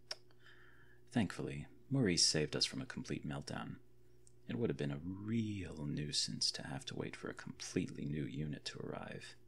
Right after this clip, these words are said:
That could take weeks. Should probably send a vid packet to the family. Let them know everything is okay. A couple journalists on the station are eager to paint everything in a catastrophic light.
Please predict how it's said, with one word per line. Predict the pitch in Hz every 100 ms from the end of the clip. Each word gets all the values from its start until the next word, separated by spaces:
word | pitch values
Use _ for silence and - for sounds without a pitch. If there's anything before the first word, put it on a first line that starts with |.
| - - - - -
That | 170 -
could | -
take | - - - - -
weeks. | 139 139 - - - - - - - - - - - - - -
Should | - -
probably | - 151 104 90
send | - 78 69
a |
vid | 69 69 69
packet | 71 69 - -
to | -
the |
family. | - - 76 78 78 - - - - - 120
Let | -
them | 95 87
know | 87 85 85 - - - -
everything | - 76 67 67
is | -
okay. | 69 - - - 117 - - - - - - - - - -
A | -
couple | - -
journalists | - 139 143 - - - -
on | -
the | -
station | - - - -
are | - - -
eager | 85 78
to | 73
paint | - - - -
everything | 80 - 131 - - -
in | -
a | -
catastrophic | - 151 - - 135 135 - -
light. | 123 - -